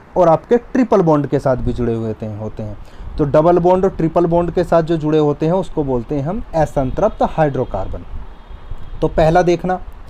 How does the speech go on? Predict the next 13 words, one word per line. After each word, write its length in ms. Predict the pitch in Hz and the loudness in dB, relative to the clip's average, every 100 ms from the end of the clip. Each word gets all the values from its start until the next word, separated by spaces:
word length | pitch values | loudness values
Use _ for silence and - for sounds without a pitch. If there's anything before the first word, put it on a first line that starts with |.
| - - - - - - - - - - - | -8 -8 -8 -14 -18 -18 -18 -20 -20 -6 0
पहला 260 | 156 180 | 2 4
क्या 180 | 180 185 | 4 4
है 80 | 180 | 4
आपका? 260 | 196 233 - - | 2 0 0 2
एल्केनॉल। 680 | 175 160 147 120 107 92 - - - - | 2 2 0 -2 -4 -10 -14 -18 -8 -6
तो 60 | 185 | 2
एल्केनॉल 520 | 196 196 202 208 208 | 4 4 4 4 2
कैसे 280 | 208 202 208 | 2 2 2
बनेगा? 400 | 208 208 202 233 | 2 2 2 2
जब 320 | 160 185 196 | 2 2 4
आपका, 380 | 180 170 - 175 | 4 2 2 0
जो 140 | 165 | 4
आपका 340 | 170 170 - | 2 2 2